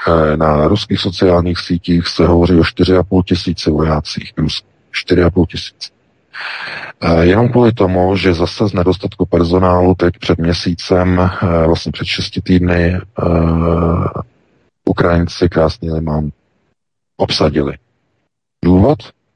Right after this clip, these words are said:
Že by měli nějakou Uber vojenskou techniku? Ne. Znovu tam došlo k přečíslení. Čtrnáct ku jedné. Proč? Někdo stáhnul od Krásného Limanu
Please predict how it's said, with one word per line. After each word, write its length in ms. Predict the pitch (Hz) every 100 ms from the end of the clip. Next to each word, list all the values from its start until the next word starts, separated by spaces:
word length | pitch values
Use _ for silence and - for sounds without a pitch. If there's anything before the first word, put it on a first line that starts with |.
| _ _ _ _
Že 120 | 87 82
by 100 | 87
měli 520 | 85 82 82 80 76 -
nějakou 580 | 82 78 76 82 78 - 90
Uber 300 | 80 80 78 - _
vojenskou 520 | 82 82 82 - 92
techniku? 520 | 87 90 117 117 107 95 - - _ _ _
Ne. 340 | 104 147 90 78 _ _ _ _ _ _ _ _
Znovu 380 | 90 101 127 147
tam 200 | 131 104
došlo 240 | 104 127 117
k 40 |
přečíslení. 720 | - - 101 - 90 78 - - _ -
Čtrnáct 640 | - 123 107 110 110 -
ku 140 | 120
jedné. 360 | 107 90 73 67 _ _ _ _ _ _ _ _ _ _ _ _ _ _ -
Proč? 400 | 90 104 - - _ _ _ 92
Někdo 340 | 104 113 143
stáhnul 600 | - - 113 107 117 120
od 140 | 113 -
Krásného 600 | 110 110 - 117 104 90
Limanu 460 | 92 104 107 82